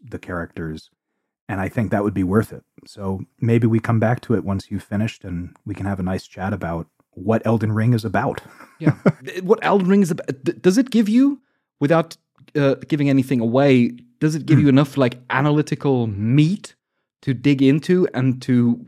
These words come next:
Speaker 2: like, think about it in a, in an interesting way?
Speaker 1: Absolutely. Absolutely.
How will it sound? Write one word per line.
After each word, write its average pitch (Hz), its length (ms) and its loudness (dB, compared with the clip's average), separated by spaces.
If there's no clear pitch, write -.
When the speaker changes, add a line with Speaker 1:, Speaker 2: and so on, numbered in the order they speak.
Speaker 2:
like, 127 340 -4
think 156 300 -2
about 135 240 2
it 123 80 -8
in 127 100 2
a, 120 240 2
in 120 120 -2
an 131 80 2
interesting 131 480 -4
way? 98 340 -6
Speaker 1:
Absolutely. 110 840 -4
Absolutely. 95 800 -6